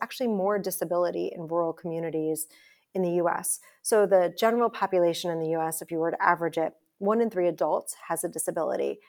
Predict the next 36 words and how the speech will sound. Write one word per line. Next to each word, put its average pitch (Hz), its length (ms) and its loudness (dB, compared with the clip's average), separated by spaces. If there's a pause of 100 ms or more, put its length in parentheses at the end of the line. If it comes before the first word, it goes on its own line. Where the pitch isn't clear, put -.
(320)
Um, 180 460 -2 (760)
in 202 80 -2
a 196 60 0
rural 202 320 4
community, 165 680 -2 (320)
it's - 140 -4
actually 170 640 0
more 175 320 -2
like 165 260 -6
fifty 202 280 -6
percent, - 520 -8 (120)
um, 170 340 -10
of 180 100 -10
adults - 520 -4 (320)
have 175 240 -2
disability. 180 640 -6
So 202 160 -4
it's, 190 180 -6 (140)
it's - 120 -12
much 208 320 -6
more 185 400 -6 (240)
prevalent 180 600 -4 (280)
to 226 60 -12
have 202 220 -6
a 196 40 -4
disability 165 640 -4
and 185 100 -14
to 185 100 -12
struggle 190 440 -6
to - 140 -14
get 185 340 -6 (420)
the 196 60 -6
healthcare 165 720 -6 (100)
of 170 140 -12
your 175 140 -6
choice 170 580 -6